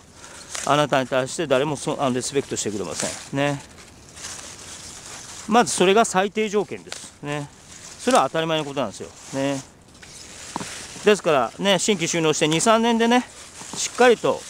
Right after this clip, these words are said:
四桁にね、数字を乗せて、そして早い段階で例えばね、成功するんでしたら法人を立ち上げてしまうことですね。株式会社化してしまえば、ね、そこの社長さんを攻撃するとい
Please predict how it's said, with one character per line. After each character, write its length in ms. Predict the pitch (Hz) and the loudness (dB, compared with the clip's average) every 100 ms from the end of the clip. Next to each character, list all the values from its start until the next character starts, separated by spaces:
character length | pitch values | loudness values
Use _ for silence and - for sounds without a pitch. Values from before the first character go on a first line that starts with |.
| - | -8
四 200 | 156 190 156 | 0 2 2
桁 260 | 139 139 | 0 2
に 280 | 151 165 165 - | 0 0 -2 -4
ね、 200 | 147 175 | 0 0
数 200 | 147 151 | 0 -4
字 180 | 143 135 | -2 2
を 140 | 139 135 | 2 4
乗 140 | 135 | 2
せ 160 | 127 160 | 2 2
て、 200 | - 127 | 4 0
そ 260 | - - | 0 -2
し 120 | 151 - | 0 2
て 220 | 185 180 - - | 2 0 -6 0
早 180 | 208 254 | 4 4
い 60 | |
段 200 | 226 160 | 4 2
階 160 | 139 131 | 2 2
で 100 | 127 | 0
例 240 | 135 151 | 0 2
え 20 | |
ば 100 | 123 | 4
ね、 160 | 170 202 - - - - | 4 2 0 -20 -20 -4
成 160 | - | 2
功 160 | 156 151 | 4 4
す 120 | - | 4
る 60 | 147 | 2
ん 20 | |
で 100 | 139 | 4
し 60 | - | 4
た 80 | |
ら 80 | 185 | 4
法 180 | 139 220 | 6 2
人 160 | 220 240 | 4 2
を 40 | |
立 180 | 220 214 | 4 2
ち 80 | 254 | 2
上 60 | |
げ 80 | 208 | 0
て 40 | |
し 120 | 120 139 | -4 0
ま 100 | 143 | 0
う 40 | |
こ 100 | 139 | 0
と 100 | 127 | -4
で 60 | 113 | -4
す 240 | - - | -8 -4
ね。 180 | 160 160 - - - - | -4 -4 -10 -20 -8 0
株 180 | 170 | 0
式 220 | 180 - 220 | 0 -2 2
会 160 | 240 | 2
社 120 | 240 | 0
化 120 | 233 233 | -2 -4
し 40 | |
て 100 | 240 | -4
し 100 | 240 | -2
ま 160 | 240 254 | -2 0
え 40 | |
ば、 360 | 190 143 110 - - | 2 2 2 -6 -10
ね、 200 | 170 180 - - - - - | -4 -4 -6 -20 -20 -20 -10
そ 140 | - 180 | -2 4
こ 100 | 240 | 4
の 80 | 190 | 4
社 160 | 151 | 2
長 160 | 160 156 | 4 2
さ 140 | 165 | 4
ん 40 | 160 | 2
を 60 | |
攻 160 | - 160 | 0 -2
撃 180 | 156 143 | -2 -4
す 120 | 160 | -4
る 100 | 156 | -2
と 120 | |
い 80 | 160 | 0